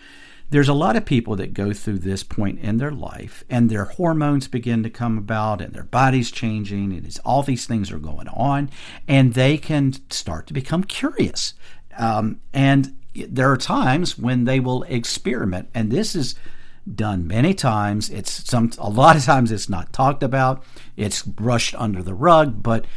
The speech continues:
there are many times that there is even some same gender experimentation that happens among young people. Now, you know, that, I, in its, in its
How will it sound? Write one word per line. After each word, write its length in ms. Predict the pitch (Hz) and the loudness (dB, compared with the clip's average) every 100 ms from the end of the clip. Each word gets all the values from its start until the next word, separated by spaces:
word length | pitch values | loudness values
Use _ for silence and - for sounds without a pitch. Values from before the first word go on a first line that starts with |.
| - - | -6 -4
there 160 | 113 | -2
are 60 | 107 | 2
many 280 | 101 107 185 | 2 2 0
times 560 | - 85 90 117 - - | -2 -4 -2 -4 -6 -4
that 280 | 110 - - - - - | -4 -4 -10 -18 -16 -10
there 320 | 95 117 123 | -4 0 0
is 400 | - 117 - - | 0 0 0 -2
even 340 | - 127 135 | 0 2 4
some 260 | 135 131 120 | 4 4 2
same 560 | - - 127 135 143 139 - - - - | 2 2 4 4 2 -2 -10 -12 -14 -10
gender 640 | 110 113 104 107 110 117 - - - - - | -2 0 2 0 0 -2 -6 -12 -12 -12 -6
experimentation 920 | 135 131 - 90 90 - 95 85 120 | -4 -4 -4 -2 0 0 0 -4 -2
that 120 | 120 87 | -2 -2
happens 380 | 87 - 110 | -6 -6 -4
among 320 | - 95 85 87 | -2 -4 -4 -4
young 200 | 95 92 | -4 -2
people. 440 | 196 196 107 - - - - - - - - | -2 0 -2 -8 -14 -16 -16 -18 -18 -16 -4
Now, 360 | - 120 110 - - - - - - - - - - - - | 4 4 4 -4 -16 -18 -20 -20 -16 -14 -14 -16 -14 -12 -2
you 160 | 135 | -2
know, 100 | 120 | 0
that, 560 | 107 104 147 170 175 - - | -4 4 6 6 2 -8 -6
I, 120 | - | -2
in 240 | 120 - 131 | 0 4 4
its, 200 | 120 - | 4 0
in 160 | 143 | 0
its 340 | 117 107 - | 0 0 -4